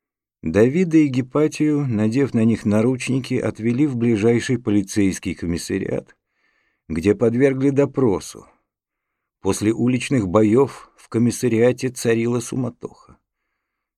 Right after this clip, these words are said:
На стульях сидели раненые стражи порядка. Вопрос вели два инспектора. Один с длинной бородой,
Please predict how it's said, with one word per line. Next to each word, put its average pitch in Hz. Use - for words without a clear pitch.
На 95
стульях 131
сидели 120
раненые 117
стражи 98
порядка. -
Вопрос 127
вели 131
два 120
инспектора. 71
Один 98
с 82
длинной 139
бородой, 147